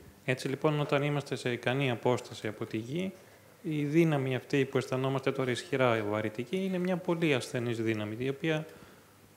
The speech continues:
ε, είναι, θα μπορούσε να είναι και αμεληταία σε κάποια σημεία αρκετά μακριά από τη γη.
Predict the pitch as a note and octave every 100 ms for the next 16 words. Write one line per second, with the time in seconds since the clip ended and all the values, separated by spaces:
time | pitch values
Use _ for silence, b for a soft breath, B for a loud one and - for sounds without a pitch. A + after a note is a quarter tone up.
0 | - D#3 D3 C#3 C#3+ D3+ D#3+ D#3+ D3+ D3+
1 | D#3 - C#3+ D3 C#3 B2+ C#3 E3 E3 E3
2 | D#3+ D#3 - A#2 - A#2+ A#2 - A#2 -
3 | A#2 A2+ A2+ - - - - - A#2+ A#2+
4 | G#2+ G#2 G#2+ G#2 G2+ G#2+ G2+